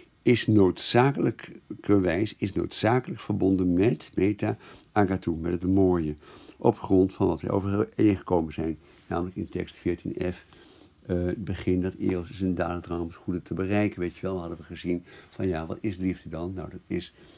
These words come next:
het verlangen om het goede eeuwigdurend, ai, steeds maar weer, altijd te hebben, in bezit te hebben. En eeuwigdurend is dus eeuwigdurend. Dus dat is de andere redenering. Hier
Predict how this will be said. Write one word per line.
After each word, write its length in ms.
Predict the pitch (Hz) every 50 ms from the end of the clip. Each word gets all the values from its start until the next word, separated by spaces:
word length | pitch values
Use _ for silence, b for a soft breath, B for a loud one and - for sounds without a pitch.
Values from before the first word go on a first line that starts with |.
| B B B
het 120 | - 92 -
verlangen 480 | - - - 90 82 82 87 - -
om 100 | - 92
het 100 | 90 87
goede 340 | - - - 92 90 92 90 b b b b _ _ _
eeuwigdurend, 720 | - 143 139 139 147 139 117 92 87 90 92 98 101 101 - _
ai, 640 | - 113 117 127 131 131 - - 92 87 85 95 95
steeds 400 | - - - - 120 127 117 -
maar 180 | - 113 104 87
weer, 220 | 85 82 80 82
altijd 680 | - - 107 107 110 110 - - 78 76 82 - - B B B B B B B B B B _ _ _
te 120 | - 98
hebben, 600 | 92 87 73 80 113 135 135 135 123 101 73 - -
in 180 | - - 85 82
bezit 260 | 85 82 95 120 117
te 80 | - 113
hebben. 280 | 101 92 85 76 71 B B B B -
En 140 | - - 95
eeuwigdurend 680 | - 101 98 90 87 80 - 92 90 90 92 95 98 -
is 160 | - - 87
dus 200 | - 90 85 - - -
eeuwigdurend. 840 | - 90 92 92 87 92 98 107 120 131 127 120 107 95 80 - B B B B B B B
Dus 140 | - 82 78
dat 160 | 85 82 -
is 240 | - - - - - - _
de 100 | - -
andere 440 | - - 87 87 87 85 82 82 76 b b b b _
redenering. 580 | - 82 85 85 90 92 92 85 73 67 67
Hier 460 | 71 82 95 110 120 113 95 78 73